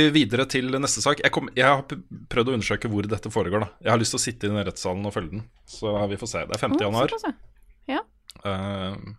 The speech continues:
Speaker 1: og siste ord er, er nok ikke sagt i denne saken. Jeg må bare ta en liten beskjed til ungene mine. Dere skal få appelsin, men dere må vente til jeg er ferdig med å snakke,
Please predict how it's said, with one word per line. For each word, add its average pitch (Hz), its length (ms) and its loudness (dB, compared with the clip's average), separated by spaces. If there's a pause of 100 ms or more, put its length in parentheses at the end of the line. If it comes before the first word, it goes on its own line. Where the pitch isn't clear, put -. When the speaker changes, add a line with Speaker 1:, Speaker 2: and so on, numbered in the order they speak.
(480)
Speaker 1:
og 107 160 -6
siste - 340 -4
ord 104 140 0
er, 95 160 -2 (100)
er 110 140 0
nok 101 100 -4
ikke - 160 -2
sagt - 380 -6 (100)
i 98 160 -8 (160)
denne 90 240 -6
saken. 90 300 -10 (420)
Jeg - 80 -4
må 120 80 2
bare 123 140 6
ta 139 100 6
en 143 80 0
liten 117 240 0
beskjed 120 220 2
til 131 100 -2
ungene 95 160 -2
mine. 123 240 0
Dere 127 160 -2
skal 139 160 -2
få 127 220 4
appelsin, 147 420 0
men 135 140 -2
dere 123 100 6
må 123 80 0
vente 113 240 -2
til 107 140 0
jeg - 20 -2
er - 60 -2
ferdig 92 180 2
med 92 80 -4
å - 80 -6
snakke, 92 240 -8